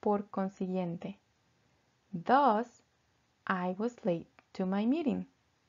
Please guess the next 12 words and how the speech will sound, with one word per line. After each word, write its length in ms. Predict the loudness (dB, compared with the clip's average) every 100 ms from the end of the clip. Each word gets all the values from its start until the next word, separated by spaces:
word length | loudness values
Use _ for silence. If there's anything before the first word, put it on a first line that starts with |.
| _ _ _ -4
Por 260 | -2 -2
consiguiente, 920 | -2 -2 -2 0 2 0 -2 -4 -6 -10 _ _ _ _ _ _ _
llegué 380 | -2 0 0 -2
tarde 560 | -2 -2 0 0 -2 -6 _
a 120 | -6 -4
mi 220 | -2 -2
reunión. 600 | -2 0 0 0 -4 -8 _ _ _ _ _ _ _ _ _ _ _ _ _ _ _
Due 420 | -4 -2 2 2 2 -4
to. 360 | -4 -4 -6 -12 _ _ _ _ _ _ _ _ _ _ _ -6
Due 560 | -4 -2 -2 -2 -4 -6 -14
to. 400 | -4 -2 -2 -6 _ _ _ _ _ _ _ _ _ _ _ _ -2
Significa 720 | 0 2 0 -4 -2 -4